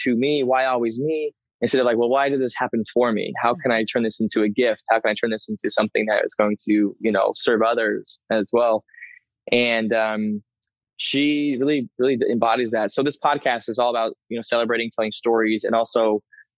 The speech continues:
talking about, you know, conversations that, uh, um,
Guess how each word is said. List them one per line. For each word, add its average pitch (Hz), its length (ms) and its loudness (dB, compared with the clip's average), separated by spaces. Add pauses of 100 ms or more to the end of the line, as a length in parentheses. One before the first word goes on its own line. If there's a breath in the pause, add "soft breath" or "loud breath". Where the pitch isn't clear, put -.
(420)
talking 117 240 2
about, 127 120 2 (160)
you 123 140 0
know, 107 240 0
conversations 120 720 0
that, 110 180 2
uh, 107 260 0 (680)
um, 107 680 2